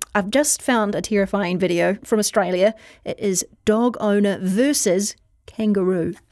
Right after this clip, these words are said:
And we're not talking any kangaroo. This is the most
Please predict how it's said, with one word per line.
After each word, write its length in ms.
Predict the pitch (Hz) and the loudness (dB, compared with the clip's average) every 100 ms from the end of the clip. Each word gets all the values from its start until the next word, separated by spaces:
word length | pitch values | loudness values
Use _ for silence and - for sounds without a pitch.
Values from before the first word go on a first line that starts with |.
| - | -8
And 120 | 202 | 0
we're 60 | 254 | 0
not 160 | 302 | 2
talking 240 | 254 220 196 | -2 -2 0
any 160 | 214 | -2
kangaroo. 340 | 214 165 170 175 | 0 -6 -4 -2
This 200 | 233 302 | 0 0
is 120 | 269 | 0
the 160 | - 226 | 4 4
most 520 | 220 233 226 226 | 4 4 2 -2